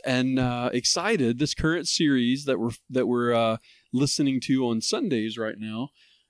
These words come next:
is entitled, "You Will Be My Witnesses." And so far we've talked about God's story. We've talked about our own story.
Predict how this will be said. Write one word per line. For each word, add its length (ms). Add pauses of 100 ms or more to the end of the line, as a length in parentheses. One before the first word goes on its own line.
(100)
is 240
entitled, 560
"You 140
Will 120
Be 140
My 160
Witnesses." 720
And 300
so 160
far 240
we've 100
talked 220
about 240
God's 300
story. 400
We've 120
talked 280
about 400 (280)
our 240
own 520 (400)
story. 720